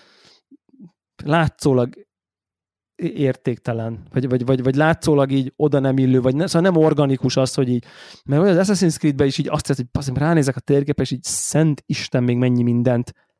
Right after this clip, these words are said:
fedezhetnék fel, ha akarok, de nem az van, hogy így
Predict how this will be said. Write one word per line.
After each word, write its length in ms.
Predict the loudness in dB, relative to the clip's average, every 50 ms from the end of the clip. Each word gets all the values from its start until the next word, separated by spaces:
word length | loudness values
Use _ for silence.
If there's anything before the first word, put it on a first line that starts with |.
| _ _
fedezhetnék 880 | _ _ -2 0 0 2 2 0 0 -4 -6 -8 -6 -4 -6 -6 -6
fel, 200 | -4 -4 -4 -2
ha 120 | -2 -2 -4
akarok, 440 | -2 0 2 2 2 2 0 -2 _ _ _ _
de 140 | -8 -6 -2
nem 200 | 0 0 2 2
az 160 | 2 2 2
van, 180 | 2 0 2 2
hogy 160 | 2 0 2
így 240 | 2 0 0 -2